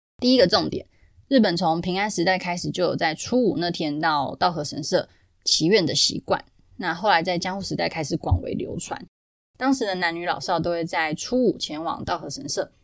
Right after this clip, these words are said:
搭讪单身的男女找缘分。第二，味噌汤以前是被尊称“三个玉”的玉玉玉汁，因为味噌的原料黄豆在战国时代是军马的饲料，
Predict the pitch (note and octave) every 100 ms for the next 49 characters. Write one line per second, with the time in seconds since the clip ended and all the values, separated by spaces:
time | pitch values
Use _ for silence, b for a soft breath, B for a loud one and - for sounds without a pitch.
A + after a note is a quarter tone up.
0 | _ _ - F#3 G#3 E3 - F#3 G3+ G3+
1 | G3 F#3 - - F3 E3+ F3 G#3+ - -
2 | - D3+ - F2 - G3 - _ _ _
3 | _ _ _ _ _ _ _ B3 B3 -
4 | _ _ _ _ _ _ _ C4+ C4+ B3
5 | A#3+ B3+ F#3 D#3 E3 F#3+ G3+ F3 F3+ F3
6 | F3 E3+ E3+ - G3+ G#3 F#3 - G3+ D3
7 | - - - G#3 F#3+ E3+ F#3 D3 - -
8 | D3+ C3+ F3+ b b - A#3+ A#3+ B3+ G#3
9 | G3+ G3 E3+ D3+ D#3+ F#3 D#3 - D3 E3
10 | G3 - - F3+ D#3 - - - C#3+ -
11 | D3 D3+ E3 C#3+ - F#3+ - - - -
12 | F#3+ F#3+